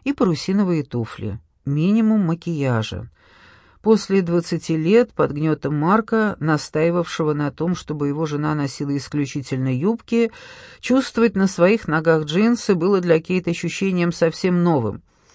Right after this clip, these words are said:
Наверное, она так и не сможет к этому привыкнуть. На плечи женщина набросила лёгкий хлопковый кардиган. Так она была похожа и на местную жительницу, и на туристку с пришвартовавшейся в порту яхты.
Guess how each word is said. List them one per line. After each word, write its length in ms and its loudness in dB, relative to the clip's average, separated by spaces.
Наверное, 540 0
она 240 0
так 220 -4
и 40 -6
не 120 -2
сможет 420 -4
к 60 -8
этому 280 -4
привыкнуть. 760 -8
На 120 4
плечи 340 2
женщина 440 0
набросила 680 4
лёгкий 420 2
хлопковый 540 0
кардиган. 720 0
Так 180 0
она 160 2
была 220 0
похожа 460 0
и 20 0
на 160 0
местную 400 -2
жительницу, 840 2
и 180 6
на 160 6
туристку 680 4
с 100 -2
пришвартовавшейся 1300 4
в 80 -14
порту 380 2
яхты. 640 2